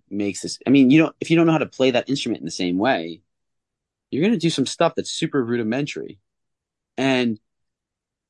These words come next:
that those things are usually the best things because you're not trying to overcomplicate it. You just write a pretty song with some chords. You don't have to make it so this ridiculous thing. Bring up a loop and write a pretty song.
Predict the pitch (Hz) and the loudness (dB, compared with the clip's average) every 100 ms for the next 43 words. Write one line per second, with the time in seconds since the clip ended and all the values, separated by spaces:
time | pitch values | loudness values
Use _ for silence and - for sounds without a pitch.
0 | _ _ _ _ _ - 139 - 151 196 | _ _ _ _ _ -8 -6 0 2 2
1 | 202 - 139 151 214 226 - - _ _ | 0 -4 -2 -2 -2 -6 -10 -20 _ _
2 | _ _ _ - 175 214 220 220 185 294 | _ _ _ -6 -4 -2 -4 -4 -4 -4
3 | - - 92 - - - _ _ _ _ | -6 -10 -12 -12 -20 -20 _ _ _ _
4 | _ _ - 151 156 160 180 - 180 170 | _ _ -12 -6 -4 0 -2 -2 -4 -4
5 | 165 160 - 160 - - 107 123 143 151 | -6 -6 -4 -4 -4 -8 -8 -8 -8 -8
6 | 165 160 160 220 214 - 220 180 139 - | -2 -2 -2 -6 -6 -6 -8 -6 -8 -10
7 | 156 226 - - - _ _ _ _ _ | -6 -4 -4 -8 -16 _ _ _ _ _
8 | - 151 156 160 160 170 170 170 - 165 | 0 4 6 4 4 4 2 -2 2 2
9 | 156 170 - 165 170 175 170 - 117 101 | 2 -2 -2 -2 -2 -4 -4 -2 0 2
10 | 143 151 156 139 151 131 139 147 - 160 | 0 0 0 0 0 -2 -2 -2 -2 -6
11 | 160 160 - | -6 -10 -12